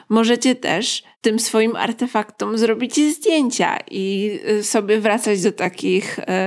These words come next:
wirtualnych albumów, żeby sobie powspominać. Dla mnie takim właśnie sentymentalną podróżą jest moje konto na Instagramie, gdzie czasem sobie scrolluję w dół i przypominamy sobie różne miłe momenty i podróże, które przeżyliśmy.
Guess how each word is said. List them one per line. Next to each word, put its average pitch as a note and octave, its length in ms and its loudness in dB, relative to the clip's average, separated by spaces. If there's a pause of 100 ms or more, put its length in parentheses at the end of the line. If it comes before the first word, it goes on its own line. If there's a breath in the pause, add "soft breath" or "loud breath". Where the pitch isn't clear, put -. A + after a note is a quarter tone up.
(440)
wirtualnych G#3+ 800 2
albumów, F3 680 -4 (200 loud breath)
żeby F3+ 280 0
sobie - 300 0
powspominać. F3+ 920 -6
Dla F#3+ 200 0
mnie A3+ 200 2
takim G#3+ 440 -2
właśnie A3+ 400 2
sentymentalną G#3+ 880 0
podróżą G3+ 480 0
jest G#3+ 180 2
moje A#3 220 2
konto C4 320 2
na F3 160 0
Instagramie, F#3 760 -2 (360 loud breath)
gdzie G#3 160 2
czasem G#3 320 0
sobie A#3 240 0
scrolluję G3 600 2
w - 120 -12
dół G3+ 200 4
i G3 80 -4
przypominamy F3 680 -2
sobie - 340 -2 (280 loud breath)
różne G3+ 260 0
miłe F3+ 280 2
momenty F3+ 500 2
i E3 60 2
podróże, F3+ 500 0
które F3 240 -4
przeżyliśmy. F3+ 720 -2